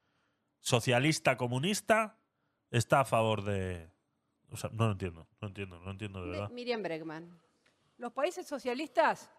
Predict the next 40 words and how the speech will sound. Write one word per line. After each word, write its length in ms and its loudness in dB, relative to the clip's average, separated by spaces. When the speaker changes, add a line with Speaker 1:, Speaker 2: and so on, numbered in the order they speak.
Speaker 3:
tienen 280 -2
ejércitos 540 -4
fuertes, 640 -2
con 160 -4
la 120 4
bota 360 4
bien 320 2
puesta. 540 0
Ahora, 460 4
acá 240 2
en 60 2
la 60 6
Argentina, 720 2
¿por 160 2
qué 140 2
odias 360 2
tanto 300 2
a 40 4
la 120 2
Fuerza 260 -4
de 60 -4
Seguridad 480 2
y 100 2
a 40 6
las 120 0
Fuerzas 340 -2
Armadas? 560 -4
¿Por 220 0
qué 280 -4
las 220 -4
odias 380 -2
tanto? 440 -4
¿Por 180 -10
qué 120 -8
no 120 4
los 140 0
dej-, 260 -4
reconoces 600 -2
como 260 -2
trabajadores? 640 2